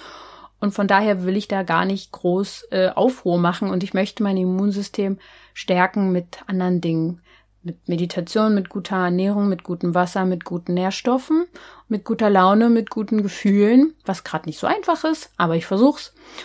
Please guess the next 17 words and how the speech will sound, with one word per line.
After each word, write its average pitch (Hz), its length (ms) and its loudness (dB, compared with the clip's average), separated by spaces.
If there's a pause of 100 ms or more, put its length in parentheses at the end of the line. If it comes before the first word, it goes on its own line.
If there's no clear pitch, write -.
(140)
Und 208 140 0
deswegen 220 480 2
versuche 180 360 -2
ich 175 120 -8
mich 175 160 -2
so 160 540 -4 (160)
gut 294 260 0
wie 294 80 2
es - 160 -4
geht 220 260 0
zurückzunehmen, 185 1120 0
für 202 120 -2
mich 190 240 -2
zu 185 140 -4
sein, 180 560 2 (480)
ähm, 185 640 0 (1400)
und 202 640 2